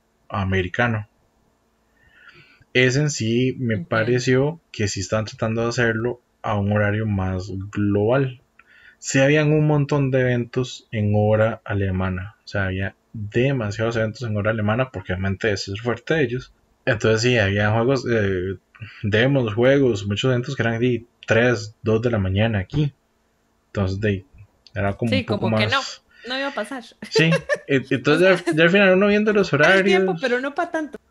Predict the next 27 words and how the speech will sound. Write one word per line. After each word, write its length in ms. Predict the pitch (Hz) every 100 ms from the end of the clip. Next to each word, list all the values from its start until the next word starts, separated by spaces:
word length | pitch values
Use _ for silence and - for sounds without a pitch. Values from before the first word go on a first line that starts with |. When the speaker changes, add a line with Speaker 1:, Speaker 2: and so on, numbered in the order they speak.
| _
Speaker 1:
Eh, 480 | 170 226 254 240 226
sí, 180 | 175 185
sí, 300 | 180 190 170
o 160 | 90 107
sea, 260 | 135 117
tendría 280 | 104 113 127
que 80 | 170
ajustarme 480 | 147 131 147 160 151
yo 240 | 120 131 -
aquí 420 | 104 - 165 - _
al 160 | - 107
horario 260 | 101 101 117
de 60 |
allá 260 | 104 143 - _ _ _ _
para 420 | 101 98 92 95 -
ver 160 | 107 107
las 100 | 107
varas 200 | 120 123
allá. 220 | 143 147
Y 100 | 110
yo, 80 | 107 -
"Ay, 840 | - 82 69 76 85 92 90 -
no, 240 | 143 135 98
no, 200 | 123 117
no, 200 | 120 117
no 160 | 120 113
juega". 280 | 107 95